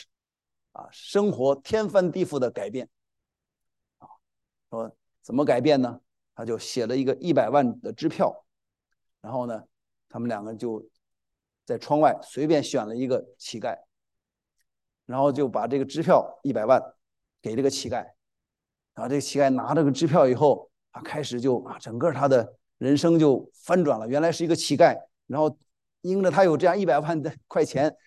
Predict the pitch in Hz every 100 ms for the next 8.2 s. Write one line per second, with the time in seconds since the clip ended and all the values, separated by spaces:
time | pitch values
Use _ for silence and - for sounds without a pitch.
0 | _ _ - 123 123 117 180 151 156 151
1 | - _ _ _ - - - _ - 147
2 | 196 170 147 139 - 214 147 143 143 143
3 | 120 127 - _ _ 113 143 147 - 160
4 | 143 _ 143 131 - _ _ 131 123 117
5 | _ _ _ 208 170 151 160 135 127 123
6 | 127 143 135 120 131 151 131 120 123 131
7 | 156 160 160 143 120 120 165 135 127 135
8 | 113